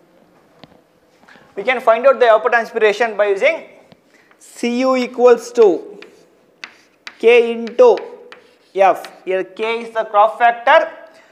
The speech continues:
and Cu is the consumptive use factor. Consumptive use factor. Okay. For finding out the consumptive use factor, F equals to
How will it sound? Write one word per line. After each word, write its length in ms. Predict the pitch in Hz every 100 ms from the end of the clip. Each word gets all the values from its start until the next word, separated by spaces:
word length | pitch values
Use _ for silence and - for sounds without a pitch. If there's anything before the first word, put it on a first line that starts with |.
| _ 202
and 220 | 226 226
Cu 100 | 226
is 380 | 233 240 233 190
the 280 | 247 311 294 - -
consumptive 800 | 214 226 208 254 247 240 254 240
use 140 | 269 -
factor. 420 | 226 180 - 175
Consumptive 760 | - 190 196 196 220 214 220 208
use 320 | 220 320 - - _
factor. 480 | 202 175 - - 151 - _ _ _ _ _ _ _ _ _ _ _ _ _ _ _ _ _ _ _ _
Okay. 320 | 170 226 - - - _ _ _ _ _
For 120 | 240
finding 420 | 233 226 247 269 262
out 240 | 269 220
the 60 | 240
consumptive 480 | 226 220 247 247
use 80 | 240
factor, 400 | 240 220 240 247 226 190
F 100 | 247
equals 420 | 247 233 226 233
to 160 | 285